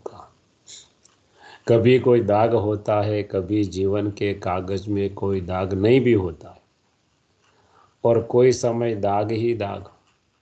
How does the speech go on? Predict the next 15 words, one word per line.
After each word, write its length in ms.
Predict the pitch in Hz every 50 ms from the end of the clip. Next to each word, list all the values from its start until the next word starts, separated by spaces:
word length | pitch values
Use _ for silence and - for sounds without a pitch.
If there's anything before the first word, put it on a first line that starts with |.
| _ _ _ 120
एक 220 | 117 120 117 -
पीछे 480 | - - - 113 107 98 - - 113 107
दूसरा, 560 | 95 101 92 - - 101 98 95 92 98 107 _ _ _ _ _ _ _ _ _ _
दूसरे 380 | 110 113 117 117 127 117 120 120
के 200 | 117 - 120 113
पीछे 440 | 110 - 120 110 101 - 120 110 104
तीसरा 600 | 101 - - 107 107 - - 110 107 110 107 101
दाग 380 | 92 95 95 101 104 104 104
ही 200 | 104 107 110 113
नजर 340 | 113 107 98 92 95 92 90
आते 340 | 92 85 87 95 101 101 104
हैं, 180 | 98 - - _ _ _ 104
स्मृति 520 | 95 - - 107 95 95 92 95 - 98
के 180 | 92 - 101 95
दाग। 380 | 90 101 104 101 87 - -